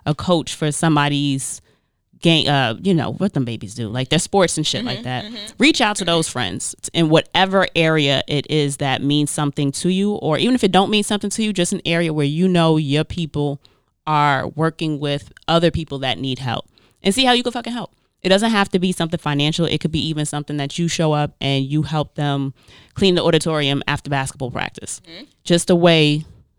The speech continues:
Speaker 1: like Shanti said, that you can be consistent, because it doesn't have to be something grandiose. You don't have to create a movement in order for there to be movement.
Speaker 2: Social media is a problem too.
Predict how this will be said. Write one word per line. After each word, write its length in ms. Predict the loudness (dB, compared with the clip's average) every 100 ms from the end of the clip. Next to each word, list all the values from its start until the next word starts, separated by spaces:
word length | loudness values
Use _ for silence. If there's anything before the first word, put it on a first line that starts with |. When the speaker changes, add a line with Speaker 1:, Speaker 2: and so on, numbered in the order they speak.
| _
Speaker 1:
like 140 | -6
Shanti 320 | -2 -2 -2 -2
said, 220 | -2 -2
that 180 | -4 -4
you 180 | -4
can 200 | -2 -2
be 180 | 0 -2
consistent, 720 | -2 -4 -2 -4 -4 -2 -2 -4 _ _ _ _ _ _
because 680 | -2 2 4 4 2 -4 -12 _ _ _ _ 0
it 180 | 0
doesn't 380 | 4 2 2 -2
have 280 | -2 -6 -6
to 100 | -10
be 340 | -2 0 0 -4
something 560 | -6 -4 -4 -6 -8
grandiose. 680 | -8 -8 -8 -8 -8 -10 -6
You 80 | -2
don't 200 | -2 -2
have 380 | -6 -2 -2 -2 -6
to 220 | -4 -4 -6
create 760 | -8 -6 -2 -2 -4 _ -16 -16 _ _ _ _
a 80 | 0
movement 800 | 4 6 6 6 2 2 0 -6 -10
in 200 | -6 -2
order 240 | -2 -2
for 220 | -4 -4 -4
there 240 | -2 -4
to 160 | -4 -6
be 220 | -2 -2
movement. 460 | 0 -2 -2 -12 -16 _ _ _ _
Speaker 2:
Social 360 | -6 -6 -4
media 300 | -6 -6 -8
is 80 | -10
a 40 | -10
problem 480 | -6 -6 -6 -6
too. 420 | -8 -8 -8 -8